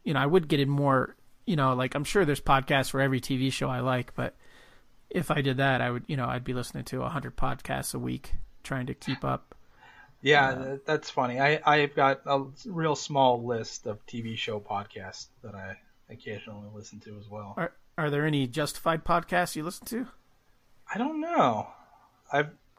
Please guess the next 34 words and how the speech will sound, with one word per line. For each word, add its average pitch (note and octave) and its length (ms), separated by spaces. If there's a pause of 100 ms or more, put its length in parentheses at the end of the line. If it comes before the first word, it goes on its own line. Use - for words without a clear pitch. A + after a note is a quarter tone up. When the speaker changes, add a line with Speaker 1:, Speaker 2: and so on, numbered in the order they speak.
(140)
Speaker 2:
i-, F#3+ 60
if F3 300
it's E3+ 140
not F3 240
hosted B2+ 560
by G#2+ 380 (260)
Timothy C3 400
Olyphant. A2+ 520
I A2 140
don't - 160
care. G2+ 360 (240)
Speaker 1:
Right, A#2 360
'cause D3 160
that's - 180
all D3+ 120
you C3 120
care E3 240
about, C3 240
<laughs> G2 160
right? - 140 (320)
You, C3+ 200
uh, C3+ 60
you D3+ 200
have E3 100
a C#3 100
man C#3 320
crush C#3+ 260
on C3+ 100
Timothy C#3 320
Olyphant C#3+ 500
that D3 120
is, - 360 (480)
is, C#3 540 (380)
uh, C#3 640